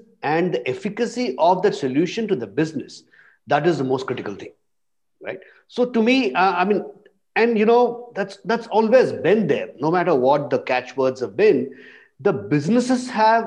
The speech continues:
acqui-, have sought by solutions. Many a time, the technology companies have sought to sell technology. And sometimes that is where the dissonance comes.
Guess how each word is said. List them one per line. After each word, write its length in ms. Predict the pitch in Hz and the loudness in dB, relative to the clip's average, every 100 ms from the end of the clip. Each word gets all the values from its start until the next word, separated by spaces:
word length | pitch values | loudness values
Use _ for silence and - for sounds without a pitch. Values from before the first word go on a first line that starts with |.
| - - | -6 -8
acqui-, 560 | 143 147 175 - 131 - | -8 -2 -2 -2 -6 -8
have 240 | 160 185 170 - | -4 -2 -4 -14
sought 460 | - - 180 196 - _ _ _ _ _ _ _ _ _ _ _ _ _ _ _ _ _ _ _ _ _ _ _ - | -14 -2 -2 -2 -14 _ _ _ _ _ _ _ _ _ _ _ _ _ _ _ _ _ _ _ _ _ _ _ -4
by 240 | 170 175 180 180 - _ _ _ | 2 4 4 -2 -8 _ _ _
solutions. 720 | - 147 240 - 90 98 - _ _ _ _ _ - | -6 -2 -2 -2 -8 -14 -20 _ _ _ _ _ -2
Many 220 | 220 277 | 2 2
a 80 | 269 | 2
time, 260 | 196 180 208 - - | 2 2 0 -4 -8
the 100 | 156 | -6
technology 520 | 156 131 180 240 240 | -4 -2 0 0 0
companies 400 | - 139 143 160 | -2 -2 0 0
have 120 | 160 | 0
sought 280 | - 147 143 | -2 -4 -2
to 60 | 165 | -6
sell 260 | - 151 | -4 -6
technology. 540 | 135 156 160 127 - - _ _ _ _ _ _ | -4 -4 0 -2 -4 -16 _ _ _ _ _ _
And 360 | 139 151 160 156 - 131 | -2 -2 -2 -6 -18 -16
sometimes 520 | - 185 190 190 190 - | -4 -2 0 0 0 0
that 140 | 156 185 | 2 2
is 80 | |
where 140 | 156 165 | 2 2
the 100 | 135 | 0
dissonance 400 | 120 127 135 - | -2 -4 -6 -6
comes. 400 | 107 - - | -12 -12 -20